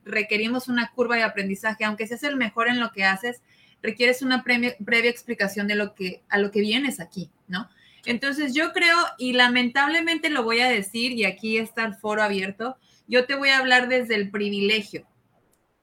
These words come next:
de las empresas en las que yo trabajé como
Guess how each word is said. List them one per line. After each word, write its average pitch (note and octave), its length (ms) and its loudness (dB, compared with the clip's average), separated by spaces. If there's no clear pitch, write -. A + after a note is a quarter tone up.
de A#3+ 260 4
las A3 340 2
empresas A#3 400 -4
en B3 100 -2
las A3 220 -4
que G3+ 260 -2
yo A#3+ 260 0
trabajé A3+ 600 -2
como G3 560 -2